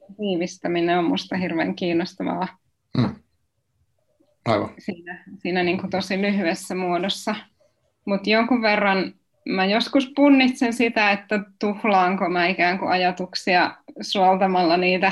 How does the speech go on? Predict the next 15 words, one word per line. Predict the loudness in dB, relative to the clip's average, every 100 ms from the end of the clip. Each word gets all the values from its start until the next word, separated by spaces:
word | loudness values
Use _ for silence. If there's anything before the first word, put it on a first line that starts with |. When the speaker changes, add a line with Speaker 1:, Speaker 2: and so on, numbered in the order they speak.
| 0 0
Speaker 2:
<laughs> | 2 2 0 -2 -6 -12 -8 0
Speaker 1:
sosiaaliseen | 0 2 4 4 4 2 4
mediaan, | 4 4 4 4 4 2
mut | -2
sit | -6 -4
mä | -2
oon | 0
päätellyt, | 2 2 2 2 2
että | 2
ajatuksia | 2 0 -2 -10 -4 0 2
ei | 2
voi | 0 -2 -2
tuhlata, | 0 2 2 2 4 4 4
<laughs> | 2 2
että, | 2 2